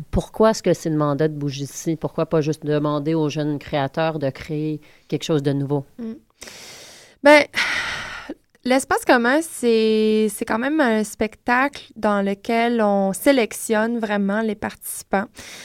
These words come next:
Speaker 2: Donc, il y a un processus de jury et, euh,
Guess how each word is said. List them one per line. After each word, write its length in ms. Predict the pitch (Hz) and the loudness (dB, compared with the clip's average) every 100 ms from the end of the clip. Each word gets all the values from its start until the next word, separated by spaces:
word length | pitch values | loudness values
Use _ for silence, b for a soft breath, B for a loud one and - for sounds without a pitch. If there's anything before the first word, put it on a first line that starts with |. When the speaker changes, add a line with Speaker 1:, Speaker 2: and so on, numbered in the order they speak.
| B B | B B
Speaker 2:
Donc, 240 | 208 208 214 | 2 2 2
il 40 | |
y 20 | |
a 400 | 208 208 202 196 | 0 2 2 0
un 60 | 196 | -2
processus 840 | - 220 214 214 - 269 262 - | -4 -6 -2 -2 -2 -4 -4 0
de 320 | 233 208 202 | 0 2 0
jury 680 | 196 - 208 208 214 214 262 269 B B B | -2 -2 -4 -4 -4 -2 -2 -6 B B B
et, 560 | - 233 233 233 233 233 - - | 0 2 2 2 2 0 -2 0
euh, 680 | 220 214 214 214 208 208 | 4 4 4 2 0 -2